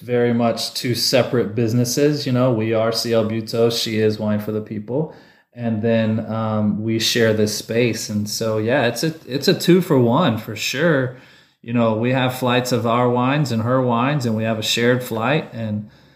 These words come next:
you know, we each have our own wine clubs, and, uh, yeah, that's, that aspect of it has been phenomenal. And then, uh, cherry on top, you know, we get this food truck guy to come in, Barkley Stratton,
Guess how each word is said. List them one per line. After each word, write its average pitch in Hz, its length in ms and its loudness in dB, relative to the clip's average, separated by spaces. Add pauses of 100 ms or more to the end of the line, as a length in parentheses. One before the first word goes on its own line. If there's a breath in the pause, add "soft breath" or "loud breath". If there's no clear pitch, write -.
(220 loud breath)
you 107 80 -18
know, 110 120 -6
we 110 160 0
each 120 260 -2
have 117 440 0
our 113 240 0
own 120 340 2
wine 120 260 2
clubs, 139 540 2
and, 101 260 -6 (520 soft breath)
uh, 104 300 -14 (640)
yeah, 127 420 0
that's, - 420 0 (180)
that 139 220 2
aspect 107 540 0
of 107 160 -2
it 104 40 -4
has 101 120 -4
been 104 220 -2
phenomenal. 104 760 -4 (340 soft breath)
And 107 180 -16
then, 139 680 2 (760)
uh, - 40 -20 (360)
cherry 143 380 6
on 113 200 4
top, 127 600 2
you 120 100 -2
know, 117 120 0
we 117 160 0
get 127 160 0
this 107 260 -2
food 156 320 2
truck 107 320 0
guy 104 220 0
to 104 80 -4
come 104 300 -4
in, 113 240 0
Barkley 120 360 -4
Stratton, 120 580 0